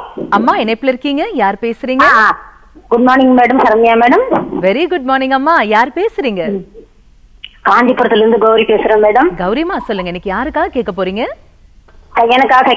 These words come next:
Speaker 2: கேட்க போறேன் madam.
Speaker 1: ஓகேம்மா, அவருடைய பேரம்மா?
Speaker 2: ஆ, கோகுல் பிரதோஷ்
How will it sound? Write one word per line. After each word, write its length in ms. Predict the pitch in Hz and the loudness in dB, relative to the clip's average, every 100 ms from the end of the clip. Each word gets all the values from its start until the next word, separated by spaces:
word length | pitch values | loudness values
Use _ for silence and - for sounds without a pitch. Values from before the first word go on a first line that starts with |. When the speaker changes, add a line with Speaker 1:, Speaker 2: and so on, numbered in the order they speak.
| 233 | -2
Speaker 2:
கேட்க 140 | 220 | -2
போறேன் 300 | 214 208 208 | 0 2 4
madam. 260 | 214 240 294 | 4 2 2
Speaker 1:
ஓகேம்மா, 460 | 175 165 165 165 175 - | -2 -6 -6 -4 -2 0
அவருடைய 340 | 269 381 330 220 | 0 0 0 0
பேரம்மா? 460 | 208 214 233 240 311 640 - - - _ _ _ _ - - - - - 247 | 0 2 2 2 0 -4 -16 -20 -20 _ _ _ _ -20 -20 -20 -20 -6 0
Speaker 2:
ஆ, 60 | 226 208 - - - | 2 2 -2 -8 -4
கோகுல் 400 | 214 254 277 285 247 | 0 2 2 0 2
பிரதோஷ் 400 | 233 208 254 | 2 2 2